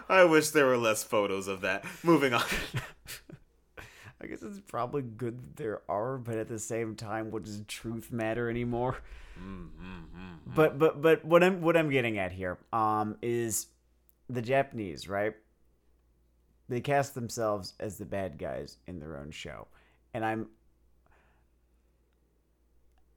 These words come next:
Speaker 2: I'm confused.
Speaker 1: <laughs>
Speaker 2: Just a little bit, because at one point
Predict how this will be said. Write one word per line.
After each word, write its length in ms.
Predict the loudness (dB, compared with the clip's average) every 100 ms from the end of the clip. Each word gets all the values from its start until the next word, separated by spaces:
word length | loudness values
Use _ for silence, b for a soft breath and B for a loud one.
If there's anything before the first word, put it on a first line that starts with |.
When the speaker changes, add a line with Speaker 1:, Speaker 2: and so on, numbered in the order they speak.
| _ -6
Speaker 2:
I'm 100 | -2
confused. 840 | -2 -4 -4 -4 -4 -4 -10 0 12
Speaker 1:
<laughs> 1300 | 12 12 12 12 8 10 6 6 2 -20 _ -8
Speaker 2:
Just 240 | 0 0 0
a 80 | 0
little 240 | 0 -2
bit, 200 | -2 -4
because 280 | -4 -4 -2
at 120 | 2
one 260 | 6 4 4
point 500 | 2 2 2 -2